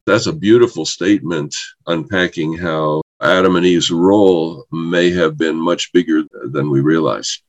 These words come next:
Let's go to number seven in the handout and read Matthew six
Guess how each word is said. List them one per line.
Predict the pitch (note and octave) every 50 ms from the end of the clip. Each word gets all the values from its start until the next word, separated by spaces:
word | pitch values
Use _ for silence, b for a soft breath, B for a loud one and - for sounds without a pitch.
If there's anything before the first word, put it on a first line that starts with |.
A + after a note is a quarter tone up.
| _ _ _ _ _ _ _
Let's | - - -
go | - E3 E3
to | D#3+
number | D3 C#3 C3 A#2 F#2+ F2+
seven | - - - F#2+ F2+ F2 D2 C2 A#1 B1+ - -
in | D#2+ F2
the | E2+ E2
handout | D#2+ F2+ E2 D#2 D2 C#2+ D2+ E2 F#2+ - - _ _ _ _ _ _ _ _ -
and | - F#2+ F#2+ F#2+ G2 G2
read | G2+ A2 A#2+ A#2 A2+ G2+
Matthew | G2 G#2 G#2+ A2 A2+ - - G2+ F2+
six | - - - - - F2+ D2 C2+ - - - - - - - -